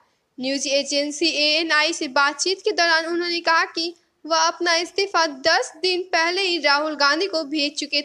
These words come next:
थे। इस्तीफे के बाद सिंधिया ने कहा, "लोगों के फैसले को स्वीकार करते हुए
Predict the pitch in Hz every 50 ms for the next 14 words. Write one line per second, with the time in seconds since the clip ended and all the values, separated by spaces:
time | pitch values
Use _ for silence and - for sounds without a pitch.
0 | - 302 262 226 220 - - _ _ _ _ _ _ _ _ - 269 247 - -
1 | 285 277 - 320 294 320 302 294 285 294 294 - 302 294 285 277 269 330 339 370
2 | 381 403 - 359 339 339 330 339 359 - - - _ _ _ _ - 302 311 330
3 | 339 359 392 440 - 427 392 381 - 381 339 339 349 349 - 370 415 370 392 381
4 | - 359 339 330 339 311 311 311 330 311 - 320 302 294 294 - 403 403 370 339
5 | 339